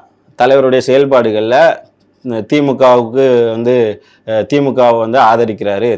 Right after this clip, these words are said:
திமுகவை கண்மூடித்தனமா சப்போர்ட் பண்றாரு, அதனால வந்து இந்த சமூகத்தோட உரிமைகள்லாம் பறி-, பறிக்கப்படுது, பா-, பறி கொடுக்குறோம் நாங்க அப்படின்னா, அதுக்கு ஆல்டர்னேட்டிவா நீ ஒரு அரசியலை பேசு.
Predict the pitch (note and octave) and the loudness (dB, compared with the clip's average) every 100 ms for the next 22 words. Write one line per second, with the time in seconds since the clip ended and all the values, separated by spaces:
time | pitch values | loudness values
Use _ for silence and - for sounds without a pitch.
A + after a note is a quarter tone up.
0 | - C3 A#2 A#2 A2+ A#2 B2+ C3+ A2+ A2 | -2 -2 0 -2 -2 -2 -2 -2 -2 -4
1 | A2 B2 B2+ A2 G2+ - _ _ A2 G2+ | -6 -4 -4 -4 -8 -14 _ _ -14 -4
2 | A2 C3+ A2+ A2+ G2+ G2 G#2 G#2+ A2 B2 | 0 0 -2 -6 -4 -2 -2 0 -2 0
3 | B2+ B2+ A#2 A#2+ B2 A2 G2+ G2 - _ | 0 0 -2 -4 -2 -2 -2 -4 -10 _
4 | _ A2+ A2 A#2+ C3+ B2 B2 A#2 A#2+ C3 | _ -6 -2 0 0 0 0 0 0 -2
5 | A#2+ A#2+ A#2+ A2 A#2 G2+ A#2+ B2 G#2 G2+ | 0 -2 0 -2 -2 -2 -4 -4 -6 -6
6 | G#2+ G#2+ A#2 A#2+ A2 G#2 - - - _ | -4 -2 0 2 0 -2 -8 -20 -20 _
7 | _ _ _ C3+ C#3 A#2 G#2 A2+ G#2 G2+ | _ _ _ 2 4 2 0 -2 -4 -2
8 | A#2 - - _ _ _ _ _ - - | 0 0 -4 _ _ _ _ _ -20 -10
9 | A2+ A#2 B2 B2+ E3+ D#3 E3 C#3+ G3 A3+ | -6 0 0 4 4 4 4 6 6 6
10 | G#3+ F#3 D#3+ A#3 G#3+ G3+ F#3 E3+ F3+ A4 | 4 4 4 4 6 6 6 4 4 2
11 | - G3 B3 B2+ F2+ | 2 0 0 -2 -4